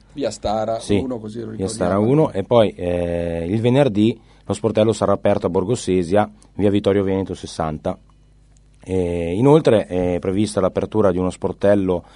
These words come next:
Speaker 2: in Alta Valle, quindi ad Alagna, comune di Alagna,
Speaker 1: Sì.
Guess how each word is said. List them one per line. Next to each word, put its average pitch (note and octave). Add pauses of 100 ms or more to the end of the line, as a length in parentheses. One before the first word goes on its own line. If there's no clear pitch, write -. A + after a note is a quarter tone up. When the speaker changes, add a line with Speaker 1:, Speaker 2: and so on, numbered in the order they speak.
(240)
Speaker 2:
in F2+
Alta G2+
Valle, F#2
quindi E2
ad E2+
Alagna, F#2+ (460)
comune F2+
di E2+
Alagna, E2
Speaker 1:
Sì. A2